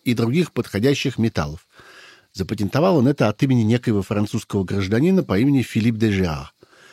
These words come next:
который будто бы это изобрел. Ну, в общем,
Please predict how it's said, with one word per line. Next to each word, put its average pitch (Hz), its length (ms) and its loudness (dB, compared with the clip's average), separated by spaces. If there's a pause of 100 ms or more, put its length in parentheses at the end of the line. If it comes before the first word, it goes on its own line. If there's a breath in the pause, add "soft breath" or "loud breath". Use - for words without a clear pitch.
(140 soft breath)
который 123 260 0
будто 104 260 -2
бы 87 160 -2
это 104 320 0 (120)
изобрел. 90 500 -2 (800 soft breath)
Ну, 202 340 4
в 123 120 2
общем, 170 400 2